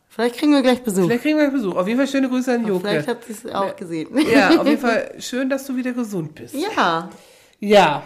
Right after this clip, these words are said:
Speaker 1: Wir kriegen so langsam alle wieder zurück.
Speaker 2: Ja, es könnte sein, dass wir uns heute als komplettes Team einmal kurz sehen.
Speaker 1: Ja,
Speaker 2: Als hauptamtliches
Speaker 1: wahrscheinlich,
Speaker 2: Team.
Speaker 1: Mittag.
Speaker 2: Ja, das wär
Speaker 1: Hm, wirklich?
Speaker 2: krass.
Speaker 1: Ja.
Speaker 2: Das wär der Hammer.
Speaker 1: Also wenn Joke nicht wieder wegrennt?
Speaker 2: <laughs>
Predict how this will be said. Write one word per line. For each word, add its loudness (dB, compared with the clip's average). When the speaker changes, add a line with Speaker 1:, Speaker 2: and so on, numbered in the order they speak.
Speaker 1:
Wir -8
kriegen -4
so 2
langsam 4
alle 6
wieder 2
zurück. -2
Speaker 2:
Ja, 4
es 0
könnte 6
sein, 2
dass -2
wir -2
uns -6
heute 2
als -4
komplettes -8
Team -8
einmal -8
kurz -14
sehen. -8
Speaker 1:
Ja, 2
Speaker 2:
Als -8
hauptamtliches -4
Speaker 1:
wahrscheinlich, 4
Speaker 2:
Team. 2
Speaker 1:
Mittag. 0
Speaker 2:
Ja, -6
das -8
wär -6
Speaker 1:
Hm, -2
wirklich? -2
Speaker 2:
krass. -18
Speaker 1:
Ja. -4
Speaker 2:
Das -12
wär -10
der -10
Hammer. -10
Speaker 1:
Also -4
wenn 0
Joke 0
nicht -2
wieder -2
wegrennt? -6
Speaker 2:
<laughs> -8